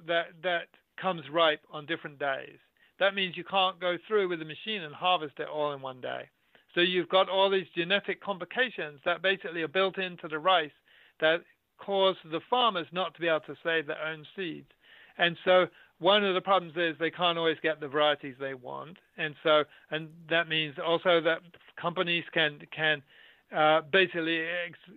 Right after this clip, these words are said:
extract profits from those seeds in ways that otherwise would not be possible. So you've got this kind of whole control game going on in the world of, of seeds. And so people don't, you know, home gardeners don't necessarily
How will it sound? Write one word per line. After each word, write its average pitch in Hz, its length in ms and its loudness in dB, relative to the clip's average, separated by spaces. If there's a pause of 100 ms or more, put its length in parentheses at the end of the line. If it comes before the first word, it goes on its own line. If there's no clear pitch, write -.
(260)
extract 185 520 0
profits 165 420 0 (340)
from 160 220 -6
those 156 240 0 (140)
seeds 135 320 -8 (240)
in 147 120 -14
ways 147 300 4 (120)
that 143 200 0 (340)
otherwise 151 540 4
would 143 160 -6
not 147 220 -4
be 135 100 -10
possible. 143 560 -10 (440)
So 175 40 0
you've 180 260 2
got 202 200 6
this 185 200 0
kind 180 200 -2
of 151 40 -12
whole 202 500 4 (400)
control 196 640 2
game 143 520 -2 (320)
going 156 320 -2
on 135 400 -8 (220)
in 151 120 -10
the 147 100 0
world 151 420 4
of, 139 220 2 (260)
of 151 180 0 (200)
seeds. 131 440 -10 (560)
And 165 180 -2
so 180 140 4
people 180 360 0
don't, 165 380 0
you 220 120 -2
know, 175 100 2
home 175 220 0
gardeners 165 540 2
don't 165 200 -4
necessarily 160 600 -2